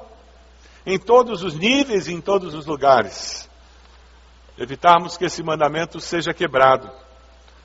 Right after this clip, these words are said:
porque a pessoa está se suicidando, lentamente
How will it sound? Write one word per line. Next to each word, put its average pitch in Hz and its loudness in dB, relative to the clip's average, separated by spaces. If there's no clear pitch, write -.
porque 120 -10
a 139 0
pessoa 143 -6
está 151 0
se 156 -8
suicidando, 139 -6
lentamente 190 2